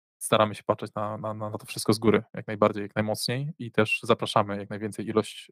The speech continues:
jak najwięcej osób, żeby z nami patrzyły na to całe, na to, co, na tą, jak, jak w grze, na to wszystko z góry. E, więc, e, ja jestem wielkim fanem R T S-ów,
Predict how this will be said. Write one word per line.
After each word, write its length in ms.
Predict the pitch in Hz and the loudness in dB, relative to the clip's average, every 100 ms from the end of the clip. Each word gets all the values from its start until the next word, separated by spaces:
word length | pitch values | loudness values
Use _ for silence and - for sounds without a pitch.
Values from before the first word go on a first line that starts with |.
| 123 | -10
jak 140 | 127 | -2
najwięcej 320 | 131 143 135 143 | 2 4 4 6
osób, 240 | 123 117 | 4 2
żeby 280 | 113 113 110 | -4 -4 0
z 60 | 123 | 2
nami 300 | 117 110 113 _ | 2 0 -8 _
patrzyły 360 | 110 104 120 110 | 0 0 -2 -4
na 100 | 104 | -4
to 80 | - | -6
całe, 280 | 123 107 104 - | -4 -4 -4 -6
na 100 | 113 | -10
to, 100 | - | -12
co, 320 | - 113 107 117 | 4 6 6 4
na 100 | 117 | 4
tą, 200 | 139 139 | 4 2
jak, 120 | 123 | 4
jak 160 | 120 113 | 4 2
w 80 | 110 | -6
grze, 320 | 120 117 123 | -6 -6 2
na 120 | 113 | 2
to 280 | - 107 117 - | 2 -2 -6 -8
wszystko 300 | 120 - 107 | -6 -4 -4
z 60 | |
góry. 260 | 110 101 98 _ _ _ _ _ _ _ - | -2 -2 -4 _ _ _ _ _ _ _ -16
E, 260 | - 98 98 | -12 -12 -10
więc, 280 | 98 - | -12 -8
e, 80 | 101 101 | -8 -6
ja 60 | 101 | -6
jestem 260 | 95 - 104 | -6 -8 -6
wielkim 320 | 95 - 104 | -6 -8 0
fanem 320 | 110 101 98 | 2 2 0
R 100 | 110 | -2
T 120 | 107 101 | 0 -2
S-ów, 380 | - 107 - | -2 -6 -10